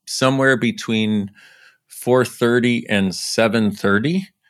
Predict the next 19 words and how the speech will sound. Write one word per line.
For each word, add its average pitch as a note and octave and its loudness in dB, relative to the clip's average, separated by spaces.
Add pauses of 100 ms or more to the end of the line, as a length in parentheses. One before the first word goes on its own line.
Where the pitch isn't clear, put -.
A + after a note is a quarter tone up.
(360)
depending A#2+ 0
on A2+ 2
how A2+ 2
much G#2+ -2
sleep A#2 -2
my G#2+ -2
body G#2 2
is G#2 0
requiring G#2 2
and A2 0
whether G#2 2
I'm G2 0
tossing G#2 0
and G2 0
turning, G#2 0
thinking G#2 -2
about G2 -2
creative G2 -2
ideas G2+ -2